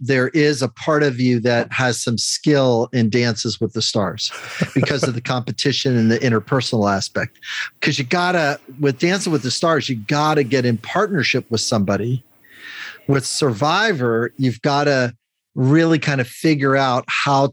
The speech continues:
Speaker 1: to game the system and use the, the energy. That's really a good question because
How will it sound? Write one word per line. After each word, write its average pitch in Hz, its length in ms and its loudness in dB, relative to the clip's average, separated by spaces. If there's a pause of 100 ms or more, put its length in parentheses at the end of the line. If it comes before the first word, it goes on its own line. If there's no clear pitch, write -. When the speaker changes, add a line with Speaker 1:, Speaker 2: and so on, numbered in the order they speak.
(120)
Speaker 1:
to 127 240 2
game 127 480 2
the 110 60 2
system 113 600 -2
and 117 340 2
use 131 420 2
the, 117 300 0 (360)
the 139 180 2
energy. 135 460 0
That's - 320 -2
really 254 240 2
a 151 40 0
good 143 220 0
question 202 380 -2
because 135 580 -2